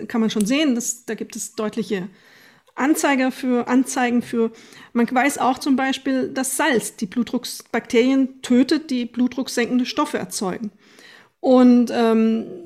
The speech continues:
an dem muss man arbeiten. Alles dieses, das <laughs> ist noch im Entstehen, aber man kriegt so ein paar Hinweise. Also, wenn ich's zusammenfassen sollte,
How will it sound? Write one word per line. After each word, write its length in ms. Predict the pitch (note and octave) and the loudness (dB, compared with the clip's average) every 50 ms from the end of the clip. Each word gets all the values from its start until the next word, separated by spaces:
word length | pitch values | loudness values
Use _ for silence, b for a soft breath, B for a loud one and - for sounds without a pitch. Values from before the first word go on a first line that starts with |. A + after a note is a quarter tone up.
| - F4 D#4+ C4+ C4+ C#4 C#4 - | -18 -20 -20 -20 -20 -18 -16 -12
an 240 | - - C4 C4 C#4 B3 | -8 -4 0 2 2 2
dem 500 | C#4 D4 D#4 D#4 - B3 - - C4 C4+ | 2 2 0 -2 -4 -8 -10 -6 -4 -4
muss 140 | C#4 C4 | -2 -2
man 100 | - C4+ C4 | 0 0 0
arbeiten. 440 | - B3 A3+ G#3+ F#3+ F#3+ F#3 - - | 2 2 2 2 0 0 -4 -6 -4
Alles 200 | B3+ D4 D#4 - | -4 -4 -4 0
dieses, 480 | - C#4 C#4+ D4 C#4 - - - - - | 0 0 0 0 0 -2 -4 -8 -10 -8
das 380 | - B3 - - - - - A3 | -8 -6 -4 -4 -4 -4 -4 -4
<laughs> 140 | G#3+ D#4+ | -4 -2
ist 160 | F#4 C#4+ - C#4+ | -2 0 2 2
noch 240 | C4+ B3 - - B B B B B B B B B _ _ _ | 2 2 0 -2 B B B B B B B B B _ _ _
im 120 | - G#3+ | -2 0
Entstehen, 500 | - G3+ F#3+ - - - A#3 B3+ F4 F4+ | 0 0 -2 -2 -2 0 2 2 2 2
aber 160 | E4 - A3+ A3+ | 0 0 0 0
man 280 | A#3 A3+ A3 A3 A3 | 0 0 0 -2 -4
kriegt 200 | - - B3+ - | -4 -6 -6 -4
so 80 | - A#3+ | -2 -2
ein 40 | G#3 | -2
paar 100 | A3+ G3+ | 0 0
Hinweise. 420 | F3+ G#3 F#3+ F#3 - D#3 F3 F#3 G#3 | 0 2 0 0 -2 -4 -6 -6 -6
Also, 200 | A3 A3+ A3+ A3 B B B B B B - | -4 -4 -4 -6 B B B B B B -2
wenn 120 | A3 G#3+ | 0 0
ich's 140 | G#3+ G#3+ - | 0 0 -4
zusammenfassen 580 | - G3 G3+ A#3+ D4 E4 E4 C#4 C4 - C4 | -2 0 2 4 4 4 2 0 0 2 2
sollte, 420 | G#3+ A3+ A3 B3 D4 C#4 - D4+ | 2 2 2 2 0 0 -4 -6